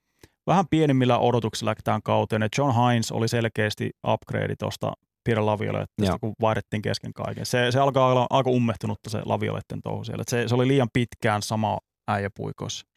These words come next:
Speaker 2: Victor Arvidsson, Matt Duchene, Philip Forsberg, Mikael Granlund, Ryan Johansson, Kalle Järnkrok. Siinä on lista pelaajista, jotka pystyvät pelaamaan paremmin kuin ovat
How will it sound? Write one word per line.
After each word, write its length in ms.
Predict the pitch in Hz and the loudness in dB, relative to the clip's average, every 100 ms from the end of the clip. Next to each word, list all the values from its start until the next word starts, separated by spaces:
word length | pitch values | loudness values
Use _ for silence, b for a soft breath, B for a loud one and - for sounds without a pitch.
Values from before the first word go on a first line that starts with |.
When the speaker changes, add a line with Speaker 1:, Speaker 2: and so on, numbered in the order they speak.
| _ - | _ 0
Speaker 2:
Victor 260 | 135 - 151 | 0 4 6
Arvidsson, 560 | 135 127 113 123 113 113 | 6 6 2 2 2 4
Matt 180 | 123 101 | 2 2
Duchene, 280 | 95 113 104 - | 2 4 4 4
Philip 220 | 113 101 | 2 2
Forsberg, 680 | - 107 98 - 95 87 80 - - | 4 4 2 0 0 0 -2 -10 -2
Mikael 400 | 107 113 113 92 | 0 2 2 2
Granlund, 440 | - 110 104 90 80 | 4 4 6 4 4
Ryan 260 | 107 113 92 | 6 6 6
Johansson, 500 | 95 107 101 - 90 | 6 6 4 2 0
Kalle 260 | 110 110 101 | 4 4 6
Järnkrok. 600 | 104 107 95 80 80 76 - - _ _ _ _ _ - | 6 6 4 2 -2 -2 -4 -16 _ _ _ _ _ -2
Siinä 280 | 127 120 | 2 4
on 120 | 110 107 | 4 4
lista 300 | 131 - 107 | 2 0 0
pelaajista, 680 | 127 127 107 92 92 - 107 | 2 6 6 6 4 2 2
jotka 400 | 101 98 - 104 - _ | 2 0 2 0 0 _
pystyvät 440 | - 113 - 101 92 - | 2 2 4 2 2 4
pelaamaan 480 | 113 104 92 95 95 | 6 6 6 4 4
paremmin 380 | 110 104 92 87 | 4 4 4 2
kuin 140 | 85 | 2
ovat 180 | 92 90 | 2 0